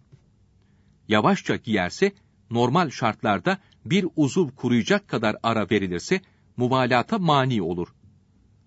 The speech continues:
Abdest alırken çorabın birisini veya ikisini çıkarmak muvalata mani olmaz. Uzuvların kuruyup kurumaması mutlak ölçü değildir. Çünkü sıcak ve rüzgarlı havada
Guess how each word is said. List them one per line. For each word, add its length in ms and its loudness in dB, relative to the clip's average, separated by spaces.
Abdest 420 0
alırken 480 -2
çorabın 520 2
birisini 460 0
veya 240 2
ikisini 520 -4
çıkarmak 540 -4
muvalata 600 0
mani 400 0
olmaz. 540 -4
Uzuvların 680 2
kuruyup 420 2
kurumaması 720 0
mutlak 380 0
ölçü 360 2
değildir. 440 -2
Çünkü 440 0
sıcak 460 -2
ve 160 2
rüzgarlı 440 0
havada 460 -4